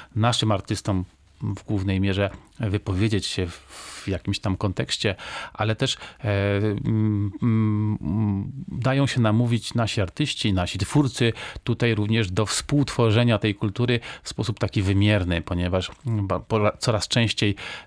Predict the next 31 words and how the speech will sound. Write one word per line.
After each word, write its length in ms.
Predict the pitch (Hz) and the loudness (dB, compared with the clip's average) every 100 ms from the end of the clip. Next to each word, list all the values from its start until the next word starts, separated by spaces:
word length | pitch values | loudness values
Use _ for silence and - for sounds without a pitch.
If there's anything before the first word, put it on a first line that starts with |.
| - | -8
po 160 | - 110 | -2 -2
tych 160 | 107 | 0
naszych 260 | 101 107 101 | 0 0 2
działaniach 600 | 95 98 98 110 107 - - _ _ - - _ - | 4 4 6 6 4 0 -10 _ _ -20 -20 _ -18
staramy 460 | - 107 104 101 95 | -6 -2 2 2 2
się 140 | 98 | 0
wspólnie 460 | - - 110 95 92 | -4 -2 0 2 0
stworzyć 400 | - 104 95 - | -2 -2 -2 -2
albo 220 | 117 117 | -2 -2
publikację, 760 | 117 107 - 104 - 107 92 | -2 -2 -2 -4 -2 -2 0
albo 240 | 98 101 107 | 0 0 0
płytę, 460 | - 110 - 98 92 - - | 0 0 2 2 0 -8 -14
albo 400 | - 98 107 170 165 - - | -4 -2 0 0 -2 -8 -2
nawet 340 | 95 95 143 | 0 2 2
właśnie, 480 | 95 87 - 113 123 - - | 2 0 0 0 -2 -4 -8
e, 220 | - 110 104 | -2 0 0
film. 360 | - 127 87 | 2 2 2
I 160 | - 98 | -2 -6
to, 340 | - 110 120 123 - - | -4 0 0 -2 -12 -6
e, 120 | 107 | -4
tak 160 | 98 98 | -2 0
naprawdę 360 | 104 107 101 101 | 0 0 0 0
pozostaje, 640 | 110 104 - 104 95 82 | 2 0 2 0 2 0
ponieważ 380 | - 92 92 95 | -2 -2 -2 -2
to 100 | - | -4
jest 100 | 92 | -4
taki 260 | 98 - - | -4 -4 -2
element 560 | 104 110 123 143 120 104 | 2 4 6 6 6 4
kultury, 540 | - 107 - 104 120 | 0 -2 0 0 0
który 340 | 131 - 107 110 | -2 0 0 0
później 580 | - 120 117 104 123 | -2 0 0 2 0